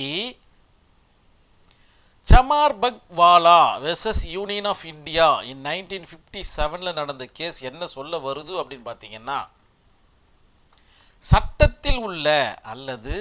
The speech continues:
ஒ-, புதிதாக உருவாக்கப்பட்ட அந்த ஆக்டில் இருக்கக்கூடிய சட்டவிரோதமான அடிப்படை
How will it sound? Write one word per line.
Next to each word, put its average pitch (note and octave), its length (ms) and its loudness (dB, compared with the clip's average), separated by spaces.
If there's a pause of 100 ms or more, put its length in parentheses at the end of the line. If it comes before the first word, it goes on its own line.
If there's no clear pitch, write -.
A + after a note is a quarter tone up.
(300)
ஒ-, C3 160 -14
புதிதாக F3 540 -4 (640)
உருவாக்கப்பட்ட E3+ 680 -6 (140)
அந்த D3+ 200 -8 (540)
ஆக்டில் - 460 0
இருக்கக்கூடிய C3+ 640 -14 (1400)
சட்டவிரோதமான F#3 1400 2 (2000)
அடிப்படை A3+ 600 -2